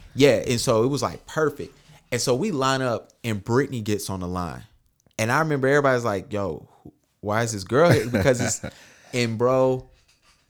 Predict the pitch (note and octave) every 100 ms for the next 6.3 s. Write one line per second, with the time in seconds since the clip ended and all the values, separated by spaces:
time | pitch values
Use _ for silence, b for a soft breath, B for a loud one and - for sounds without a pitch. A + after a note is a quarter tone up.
0 | - D3 E3+ F#3+ D#3+ D#3 C3+ A2+ - -
1 | A2 A2 E2+ - F#2 - B2 A#2 - A#2+
2 | A2+ - G#2+ G#2 B2 F3+ F3 C3 A2+ F2+
3 | F#2 G#2 G#2 G2 G2 G2+ G2 F#2 C#2+ F#2
4 | G#2+ A2+ F#2+ F#2 F2+ F#2+ F#2+ F2+ E2 C#2+
5 | - F#2 F2 E2 - G2+ F2+ F2+ G#2+ G#2+
6 | F#2+ F2+ E2+